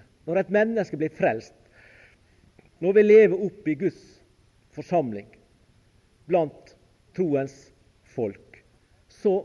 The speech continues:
blir vi glad i troens folk. Det blir, det er skapt noe i, i vårt liv, som ikke er av oss, men som er av Gud. Det er skjedd noe som gjør at, eh,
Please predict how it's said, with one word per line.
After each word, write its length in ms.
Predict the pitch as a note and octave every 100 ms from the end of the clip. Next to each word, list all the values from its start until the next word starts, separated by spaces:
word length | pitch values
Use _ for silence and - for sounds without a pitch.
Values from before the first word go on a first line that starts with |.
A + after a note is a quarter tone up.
| - - _ _ _ _ _ _ _
blir 140 | D#3+ F#3
vi 100 | F3+
glad 320 | G#3 G3 B2+
i 100 | A#2+ B2+ -
troens 320 | E3+ B2+ G#2+
folk. 200 | G2 F2+ _ _ _ _ _ _ _ _
Det 100 | - E3+
blir, 140 | E3+ - _
det 80 | F3
er 140 | E3+
skapt 460 | - - A3 - -
noe 360 | E3+ - D3+ C#3+
i, 180 | D#3 D#3 -
i 160 | F#3 E3 C#3
vårt 400 | C3 C3+ - - C#3
liv, 280 | D3+ G#2 G#2+ _ _ _ _ _ _ _ _
som 160 | F3+ G3
ikke 200 | G3 G#3+
er 60 |
av 120 | F#3+ C#3+
oss, 120 | - - _ _ _ _ _ _
men 100 | C#3+
som 140 | D#3+ D3+
er 240 | D3+ D#3
av 120 | C3+ A2+
Gud. 280 | G#2+ G2 _ _ _ _ _ _
Det 120 | F3
er 80 | E3+
skjedd 320 | A3 G3 -
noe 340 | F#3 - D3 C3+ _ _ _ _ _ _
som 140 | F3
gjør 240 | G3 G3+ F3
at, 140 | -
eh, 160 | F3+